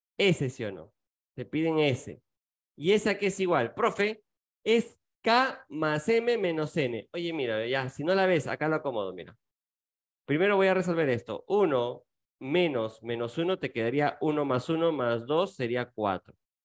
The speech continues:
Es igual, mira, mira, M más K menos N.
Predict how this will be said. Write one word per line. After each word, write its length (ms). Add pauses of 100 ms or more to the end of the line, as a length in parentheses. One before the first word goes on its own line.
(420)
Es 260
igual, 460
mira, 220
mira, 340
M 560 (560)
más 380
K 500 (560)
menos 540
N. 320